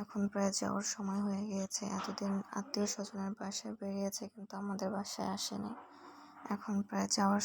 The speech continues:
সময় হয়ে গিয়েছে, এখন finally সে আমাদের বাসায় আসতেছে। আমি এজন্য খুবই খুশি। মাছ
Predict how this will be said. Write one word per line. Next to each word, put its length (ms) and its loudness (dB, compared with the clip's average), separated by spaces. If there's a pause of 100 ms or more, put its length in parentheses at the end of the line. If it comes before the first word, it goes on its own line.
সময় 340 6
হয়ে 200 4 (100)
গিয়েছে, 400 -2 (540)
এখন 320 0 (120)
finally 460 0
সে 100 0 (100)
আমাদের 320 0
বাসায় 380 -2
আসতেছে। 520 -8 (520)
আমি 220 4
এজন্য 240 2 (160)
খুবই 320 0 (120)
খুশি। 340 -4 (760)
মাছ 180 12